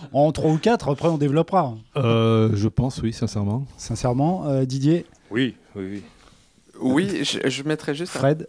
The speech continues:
Speaker 4: un
Speaker 1: un bémol ?
Speaker 4: minuscule bémol,
Speaker 1: <laughs>
Speaker 4: euh, mais
Speaker 1: Ah.
Speaker 4: oui, je crois que c'est un bon choix.
Speaker 1: Pourquoi ?
Speaker 2: Bah, je, déjà, je voudrais quand même qu'on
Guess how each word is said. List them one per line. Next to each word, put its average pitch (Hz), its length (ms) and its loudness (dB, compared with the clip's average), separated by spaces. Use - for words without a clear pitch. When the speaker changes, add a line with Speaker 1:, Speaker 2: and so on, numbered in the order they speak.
Speaker 4:
un 135 60 -2
Speaker 1:
un 156 40 4
bémol ? 175 280 6
Speaker 4:
minuscule 220 280 0
bémol, 143 580 -2
Speaker 1:
<laughs> - 120 -10
Speaker 4:
euh, 101 200 -4
mais 107 80 -4
Speaker 1:
Ah. 175 100 4
Speaker 4:
oui, 233 60 -2
je - 100 -8
crois 107 100 -16
que - 60 -20
c'est - 180 -16
un 104 60 -10
bon 101 160 -10
choix. 202 140 -10
Speaker 1:
Pourquoi ? 160 200 6
Speaker 2:
Bah, 165 240 6
je, 139 60 -10
déjà, 147 260 6
je 143 60 0
voudrais 143 200 2
quand 139 120 -2
même 139 220 2
qu'on 101 720 0